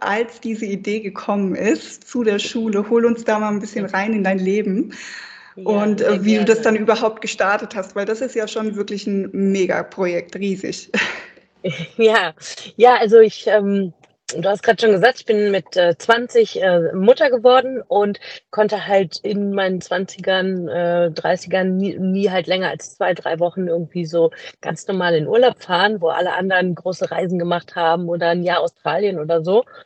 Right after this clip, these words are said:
Speaker 2: Und, ähm, hatte dann den Wunsch, als meine Tochter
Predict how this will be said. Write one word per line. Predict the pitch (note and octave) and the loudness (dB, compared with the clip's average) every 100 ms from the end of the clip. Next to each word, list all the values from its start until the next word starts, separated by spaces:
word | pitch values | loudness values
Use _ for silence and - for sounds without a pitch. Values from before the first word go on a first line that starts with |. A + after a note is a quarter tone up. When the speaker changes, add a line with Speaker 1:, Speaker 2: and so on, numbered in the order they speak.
| _ _ _ _ - | _ _ _ _ 6
Speaker 2:
Und, | A#3 A3+ A3+ G#3 F#3+ | 8 8 2 -2 2
ähm, | G#3 G3+ G3+ G3+ - | 2 2 0 -2 -8
hatte | G#3 G#3 | -10 -2
dann | G3+ G3+ | 0 0
den | G3 F3 | -2 -2
Wunsch, | G#3 G3+ | -2 -2
als | F#3 G3 | -4 -4
meine | F#3 F#3 | -4 -4
Tochter | G3+ F#3+ G#3+ F#3+ | -8 -2 0 0